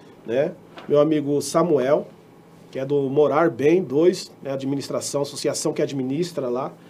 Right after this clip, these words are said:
E falando administração, nós vamos passar agora, rapidamente, na íntegra, o direito de resposta, né? Que nós vamos conceder à R P I Empreendimentos,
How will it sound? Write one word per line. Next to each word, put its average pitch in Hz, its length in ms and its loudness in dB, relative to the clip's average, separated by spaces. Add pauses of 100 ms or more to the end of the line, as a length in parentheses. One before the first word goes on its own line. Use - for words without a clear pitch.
(360)
E 202 80 0
falando 247 520 8
administração, 165 960 4 (800)
nós 156 140 2
vamos 214 200 2
passar 196 300 4
agora, 165 520 6 (160)
rapidamente, 180 1000 2
na 175 220 4
íntegra, 151 540 2 (1080)
o 143 80 -8
direito 185 380 8
de 175 120 0
resposta, 196 1200 4 (280)
né? 160 240 -4 (440)
Que - 80 -8
nós 156 200 4
vamos 180 260 6
conceder 190 720 6
à 175 240 8
R 240 260 10
P 226 180 6
I 180 380 6
Empreendimentos, 196 1400 6